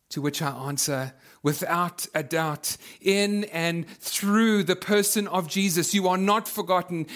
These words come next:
You have not been overlooked." That's why this message of the, the, the story of Christmas and the good news of the, of the gospel is a message of such profound hope. Let's pray together.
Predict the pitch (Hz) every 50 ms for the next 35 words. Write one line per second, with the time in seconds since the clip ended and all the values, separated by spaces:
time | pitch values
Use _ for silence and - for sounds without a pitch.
0 | - 202 - 160 208 208 202 208 208 175 202 202 208 214 240 233 - 226 214 202
1 | 190 180 180 170 175 165 151 156 156 151 - - - - - - - - - _
2 | _ - 143 147 175 180 196 - - 147 165 165 160 151 139 131 131 - - -
3 | - _ _ - 156 151 - 165 156 156 165 165 - - 156 143 127 - - 147
4 | 143 139 143 165 156 156 160 139 151 160 156 143 165 160 - - - 170 180 185
5 | 175 170 170 156 151 - - - 170 165 - - 151 135 135 - - - - -
6 | - - - - - 156 156 156 147 151 147 131 - - - 180 185 180 - 180
7 | 170 160 156 151 147 - - 147 127 123 143 147 147 - - 147 139 123 127 147
8 | 123 - 143 147 156 - - - 143 127 120 117 - - - - - _ - 135
9 | 123 139 139 131 131 139 139 135 - - 127 117 - - - 127 - - - 143
10 | 131 - - - - 120 110 - - 120 117 113 113 110 - - 120 123 131 _
11 | _ - _ _ _ _ _ _ _ _ _ _ _ _ _ _ _ _ _ _
12 | _ _ _ _ _ _ _ 135 135 - - - 127 113 107 110 104 104 107 107
13 | 113 113